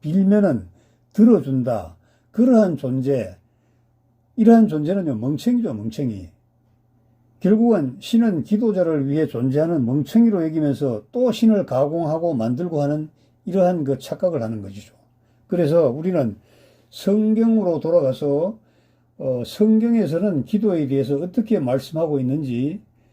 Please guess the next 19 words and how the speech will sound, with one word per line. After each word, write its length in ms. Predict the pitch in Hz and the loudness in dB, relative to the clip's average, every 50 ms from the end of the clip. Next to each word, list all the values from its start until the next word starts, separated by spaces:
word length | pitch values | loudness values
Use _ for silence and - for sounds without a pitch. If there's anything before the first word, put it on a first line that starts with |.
| _ _ _ _ _ _ _ _ _ _ _ _ _ _ _ _ _ _ _ _ _ _ _ _ | _ _ _ _ _ _ _ _ _ _ _ _ _ _ _ _ _ _ _ _ _ _ _ _
개역 300 | - 156 175 202 202 202 | 0 2 4 4 4 4
개정에 580 | - 196 202 208 185 160 147 143 151 165 202 - - _ _ _ _ _ _ _ _ _ _ _ _ _ _ _ _ _ _ _ _ _ _ _ _ _ _ _ | 2 0 0 2 0 0 0 0 -2 -2 -6 -12 -18 _ _ _ _ _ _ _ _ _ _ _ _ _ _ _ _ _ _ _ _ _ _ _ _ _ _ _
백육십 500 | - 156 175 185 175 190 196 - 226 190 | -2 0 0 0 0 -2 0 0 2 2
회 120 | 202 202 170 | 2 2 0
정도가 360 | 156 151 147 151 147 147 131 | 0 -2 -2 0 0 0 0
나오지만은 720 | 123 120 127 151 147 147 139 135 135 135 143 147 151 131 | 0 -2 -2 -2 -2 -2 -2 -2 -2 -2 -2 -4 -6 -8
제가 240 | - 151 156 165 156 | -6 -4 -2 -2 -2
이 140 | 135 135 | -4 -4
중에서, 580 | 165 190 185 180 147 123 160 170 170 165 165 - _ | -6 -4 -4 -4 -4 -2 -2 -2 -2 -2 -4 -8 _
어, 180 | 147 139 127 120 | -4 -2 -2 -2
몇 300 | 123 135 175 180 - - | 0 -2 -2 -4 -4 -2
가지만 500 | - 202 196 202 202 196 180 156 139 117 | 0 0 2 2 2 0 0 0 -2 -2
좀 220 | 127 120 117 110 | -2 -4 -6 -6
골랐습니다. 720 | - 123 120 113 117 - - 131 110 101 95 92 85 82 - _ _ _ _ _ _ _ _ _ _ _ _ _ _ _ _ _ _ _ _ _ _ _ _ | -6 -6 -4 -4 -4 -6 -8 -10 -10 -10 -12 -14 -16 -18 -20 _ _ _ _ _ _ _ _ _ _ _ _ _ _ _ _ _ _ _ _ _ _ _ _
우리가 320 | 160 156 180 180 185 175 | -4 -2 2 4 4 2
잘 220 | - - - - 175 | 2 0 -4 -4 -4
알고 240 | 170 170 165 180 165 | -4 -4 -4 -4 -2
있는 180 | 147 143 143 | -2 -2 -2
거죠. 320 | 123 113 101 104 98 98 | -2 -4 -8 -10 -14 -16